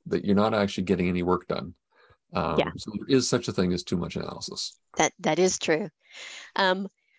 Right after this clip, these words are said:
Speaker 2: so this next one, how to politically correct <laughs> the missed requirements. You know, if, if you are from an environment where there is a bit of a blame game around a missed requirement,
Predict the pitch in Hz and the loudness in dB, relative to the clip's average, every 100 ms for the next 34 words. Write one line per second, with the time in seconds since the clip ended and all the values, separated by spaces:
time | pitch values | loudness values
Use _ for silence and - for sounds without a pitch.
0 | - - 240 - 262 262 - 302 294 262 | 0 4 4 4 4 2 2 0 2 2
1 | 254 - 262 220 226 - - 240 220 - | 2 2 -2 4 4 4 0 -2 -2 0
2 | 185 160 330 - - - - - - - | 4 4 2 -2 -12 -12 -14 -18 -20 -16
3 | - 294 285 247 247 294 - 247 - - | -14 0 2 6 6 6 2 -2 -4 -4
4 | 262 233 240 254 277 285 - - - - | 0 2 4 2 0 -4 -10 -18 -6 0
5 | 226 208 - 208 330 - - 214 285 240 | 4 4 4 4 4 0 2 4 4 -2
6 | 196 190 185 220 196 190 - - 196 - | -12 -4 4 6 6 4 0 0 2 2
7 | - 180 175 175 175 170 151 143 - - | 0 0 0 2 4 2 0 -4 -6 -8
8 | 170 170 170 165 170 160 - 175 196 202 | 2 6 6 6 6 2 2 0 0 0
9 | 202 196 170 165 160 170 147 131 131 - | 2 0 0 0 0 -2 -2 -2 -4 -10
10 | _ _ - - 165 160 165 156 156 170 | _ _ -10 0 2 4 6 6 4 2
11 | 165 175 175 - 160 - 151 151 147 139 | 2 2 2 0 -2 0 2 2 2 0